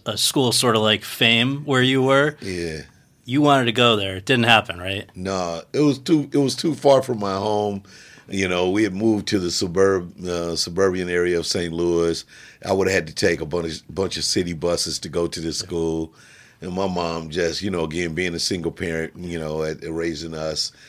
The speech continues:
Speaker 2: she just couldn't really handle me, like, literally ride probably thirty miles to school.
Speaker 1: Jeez.
Speaker 2: Yeah.
Speaker 1: So where you did go to school, and I think you moved, I read you moved a bit as a
Speaker 2: Yeah.
Speaker 1: kid. Were you known as a funny kid?
Speaker 2: Yeah, yeah, definitely. I, I was,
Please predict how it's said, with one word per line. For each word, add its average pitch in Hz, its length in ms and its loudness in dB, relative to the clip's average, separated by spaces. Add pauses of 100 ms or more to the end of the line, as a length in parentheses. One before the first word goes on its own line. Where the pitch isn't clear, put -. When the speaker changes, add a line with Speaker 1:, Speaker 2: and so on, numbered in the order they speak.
(160)
Speaker 2:
she - 160 -8
just 90 240 -2
couldn't 82 240 -2
really 80 520 -6
handle 78 420 -8
me, 80 140 -8
like, 80 480 -8
literally 110 360 0
ride 87 360 0
probably 113 320 0
thirty 85 320 0
miles 76 360 -8
to 71 120 -18
school. 73 340 -12
Speaker 1:
Jeez. - 460 -14 (280)
Speaker 2:
Yeah. 85 100 -10
Speaker 1:
So 113 580 4 (640)
where 120 240 6
you 110 160 4
did 165 200 4
go 123 140 4
to 107 80 0
school, 104 340 -4
and 104 100 -4
I 104 40 -2
think 185 240 -6
you 110 80 -6
moved, 101 520 -8
I 117 40 -8
read 101 240 -8
you 95 80 -12
moved 98 260 -8
a 92 100 -18
bit 104 220 -8
as 98 200 -8
a - 20 -12
Speaker 2:
Yeah. 95 60 -10
Speaker 1:
kid. 101 260 -8 (260)
Were 113 160 -2
you 120 460 4
known 110 460 4
as 151 480 0
a 160 40 -8
funny 160 280 0
kid? 208 320 -4 (200)
Speaker 2:
Yeah, 107 460 6
yeah, 113 220 4
definitely. 107 640 0
I, 110 140 8
I 104 260 4
was, 104 240 -2